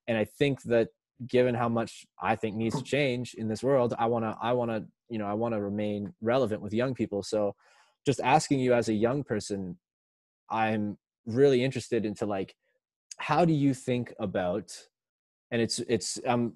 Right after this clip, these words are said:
super glad to hear you say that, by the way, that, you know, th-, that you are so motivated by the animals and, you know, animal rights and stuff. That always makes me, uh, that always makes me happy when I, when I hear people, um,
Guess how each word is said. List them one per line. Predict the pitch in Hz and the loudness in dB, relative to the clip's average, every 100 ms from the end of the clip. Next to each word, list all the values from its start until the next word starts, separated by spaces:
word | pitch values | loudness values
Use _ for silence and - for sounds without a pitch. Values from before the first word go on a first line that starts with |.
| - | -6
super | - 165 131 | 0 4 6
glad | 123 120 | 6 4
to | 101 | 0
hear | 117 | -2
you | 110 | -2
say | 101 117 117 | 0 2 2
that, | 104 92 | 2 -2
by | 101 | -2
the | 98 | -2
way, | 95 90 | -2 -2
that, | 95 104 | -4 -6
you | 98 | -6
know, | 92 | -6
th-, | 87 95 | -8 -8
that | 95 | -8
you | 98 92 | -8 -4
are | 104 98 | -4 -4
so | - 98 | -4 -6
motivated | 101 98 92 87 90 - 117 | -4 -6 -4 -4 -4 -8 -8
by | 101 95 | -4 -2
the | 92 | -4
animals | 95 92 90 90 | -6 -6 -6 -6
and, | 90 90 104 | -8 -10 -10
you | |
know, | 95 | -8
animal | 101 92 | -6 -4
rights | 90 95 - 87 | -4 -4 -6 -10
and | 87 | -10
stuff. | - 87 - - _ _ _ - | -6 -6 -6 -16 _ _ _ 0
That | 107 | 2
always | 107 98 | 2 0
makes | 95 - | -6 -8
me, | 98 92 95 | -6 -4 -4
uh, | 87 85 | -4 -4
that | 117 | -2
always | 117 98 | -2 -2
makes | 98 - | -6 -6
me | |
happy | - 95 98 | -6 -6 -4
when | 92 95 | -6 -6
I, | 95 | -10
when | 95 98 | -10 -8
I | 90 | -8
hear | 98 | -8
people, | 87 90 95 87 85 80 | -8 -10 -6 -6 -4 -6
um, | 80 78 76 | -8 -10 -14